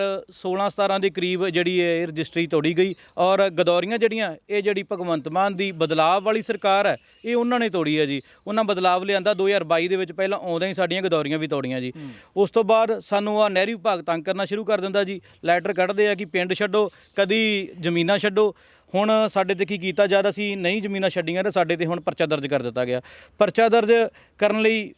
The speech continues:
Speaker 1: ਮਤਲਬ ਸਾਨੂੰ ਪਰਮਿਸ਼ਨ ਗੌਰਮੈਂਟ ਕਰਦਾ ਜਾਂ ਡੀ ਸੀ ਕਰਦਾ ਤਾਂ ਅਸੀਂ ਮੰਨਦੇ। ਇਹ ਉਹ ਬੰਦੇ ਪਰਚਾ ਦਰਜ ਕਰ ਰਹੇ ਆ ਨਹਿਰੀ ਵਿਭਾਗ ਦੇ, ਜਿਨ੍ਹਾਂ ਦਾ ਇੱਥੇ ਕੋਈ ਲੱਲਾ ਕੱਖਾ ਨਹੀਂ ਆ। ਸਾਡੇ ਕੋਲ ਮਾਲ ਵਿਭਾਗ ਦਾ ਰਿਕਾਰਡ ਆ,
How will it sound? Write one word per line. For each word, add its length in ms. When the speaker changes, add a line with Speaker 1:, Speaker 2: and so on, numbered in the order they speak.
Speaker 1:
ਮਤਲਬ 440
ਸਾਨੂੰ 240
ਪਰਮਿਸ਼ਨ 340
ਗੌਰਮੈਂਟ 360
ਕਰਦਾ 300
ਜਾਂ 120
ਡੀ 160
ਸੀ 160
ਕਰਦਾ 260
ਤਾਂ 80
ਅਸੀਂ 120
ਮੰਨਦੇ। 420
ਇਹ 200
ਉਹ 180
ਬੰਦੇ 220
ਪਰਚਾ 240
ਦਰਜ 220
ਕਰ 200
ਰਹੇ 100
ਆ 40
ਨਹਿਰੀ 220
ਵਿਭਾਗ 260
ਦੇ, 200
ਜਿਨ੍ਹਾਂ 240
ਦਾ 60
ਇੱਥੇ 180
ਕੋਈ 120
ਲੱਲਾ 200
ਕੱਖਾ 280
ਨਹੀਂ 180
ਆ। 60
ਸਾਡੇ 320
ਕੋਲ 180
ਮਾਲ 240
ਵਿਭਾਗ 300
ਦਾ 140
ਰਿਕਾਰਡ 320
ਆ, 120